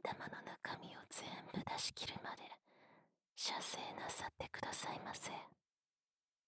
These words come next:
それでは、種払いの儀を、おまんこをいたします。体を楽にして、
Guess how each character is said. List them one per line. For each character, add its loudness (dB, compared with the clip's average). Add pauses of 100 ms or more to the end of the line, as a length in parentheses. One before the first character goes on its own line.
(640)
そ 10
れ 10
で 8
は、 10 (1600)
種 12
払 12
い 6
の 0 (140)
儀 12
を、 8 (960)
お 12
ま 12
ん 12
こ 12
を 12
い 10
た 8
し 8
ま 12
す。 0 (1800)
体 12
を 12
楽 12
に 12
し 8
て、 10